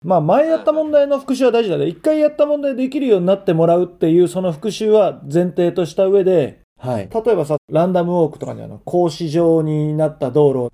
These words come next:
Speaker 2: はいはい。
Speaker 1: 右に行く、上に行くを繰り返しながら、A地点からB地点まで行くみたいな問題とか、
Speaker 2: はいはい。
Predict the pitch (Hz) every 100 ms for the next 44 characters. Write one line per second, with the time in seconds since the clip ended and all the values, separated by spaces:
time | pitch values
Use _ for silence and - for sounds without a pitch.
0 | _ 110 98 - - - 143 160 175 170
1 | 170 170 180 147 160 151 147 151 160 165
2 | 156 160 151 131 160 165 160 143 160 151
3 | 135 120 113 - 156 151 160 139 127 123
4 | 135 - 143 127 123 123 131 127 123 120
5 | 127 127 123 123 127 131 117